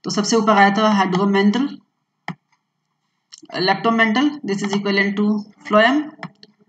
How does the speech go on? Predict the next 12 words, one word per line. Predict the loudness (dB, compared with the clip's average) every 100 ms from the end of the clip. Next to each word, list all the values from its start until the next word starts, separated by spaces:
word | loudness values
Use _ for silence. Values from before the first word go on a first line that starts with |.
| _ _
उसके | -12 -2 2
बाद | 4
आया | 4 2
था | 2 2 2 0 -6 _ _
हाइड्रोम | -2 0 2 2 2
शीथ, | 2 0 0 -6 -18 _ _ _ _
जिसको | -6 -2
amylom | 2 2 2 2
layer | 2
भी | 0 -2
कहते | -2 0
हैं। | -2 -2